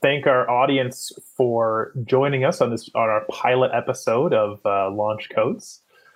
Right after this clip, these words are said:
And, uh, uh, uh, you know, a reminder to everyone to please subscribe and rate and review. Uh, you can stay connected with us on LinkedIn at Revenue Pulse or by joining our newsletter at the link in the footnotes. And, uh,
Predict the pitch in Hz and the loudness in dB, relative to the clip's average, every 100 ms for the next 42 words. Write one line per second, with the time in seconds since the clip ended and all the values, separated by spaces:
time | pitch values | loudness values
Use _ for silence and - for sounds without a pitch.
0 | - _ _ - 113 110 104 101 101 98 | -20 _ _ -12 -8 -6 -2 0 2 0
1 | - - 113 107 113 123 120 123 123 123 | -2 -2 0 0 0 0 0 0 0 2
2 | 131 131 131 135 131 135 131 - 120 113 | 2 2 2 2 2 2 -2 -2 0 2
3 | 107 - - 160 170 - 143 - - 139 | 0 -4 -2 0 0 -2 -6 -4 2 4
4 | 139 147 131 120 117 127 127 123 113 117 | 4 2 0 0 0 -2 -4 -6 -4 0
5 | 127 135 135 _ 110 101 104 110 110 113 | 0 0 -4 _ -6 -6 -6 -6 -8 -6
6 | - 120 - 117 117 113 117 117 107 113 | 0 0 0 -6 -4 -4 -4 -2 -4 0
7 | 175 180 170 165 156 - - - - 110 | 0 0 0 0 -4 -10 -20 -18 -2 0
8 | 107 110 98 104 - 254 269 - - - | 0 -2 -2 -6 -2 0 0 -4 -10 -4
9 | - - 98 - 101 104 101 123 135 127 | -2 -2 -4 -4 -6 -4 -4 -2 0 2
10 | 123 120 120 - - - - 113 113 113 | 2 2 0 -2 -4 -4 -6 -8 -8 -8
11 | - 147 135 135 135 131 - - - _ | -2 -2 0 -2 -2 -6 -16 -16 -18 _
12 | _ _ _ _ _ - 110 107 110 104 | _ _ _ _ _ -10 -6 -2 0 2
13 | 104 | 0